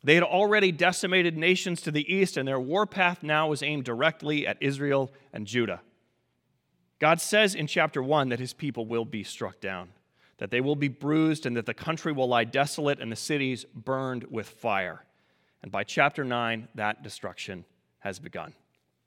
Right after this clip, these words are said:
Some of the territories in northern Israel have already fallen.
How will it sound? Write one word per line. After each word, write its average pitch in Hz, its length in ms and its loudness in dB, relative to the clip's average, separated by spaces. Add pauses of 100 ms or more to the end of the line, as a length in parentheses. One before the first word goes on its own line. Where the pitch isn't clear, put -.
(720)
Some 131 200 -6
of 117 80 -6
the 117 60 -6
territories 123 640 -2
in 110 80 -6
northern 127 260 -4
Israel 117 360 -2
have 104 120 -12
already 117 400 0
fallen. 95 460 -4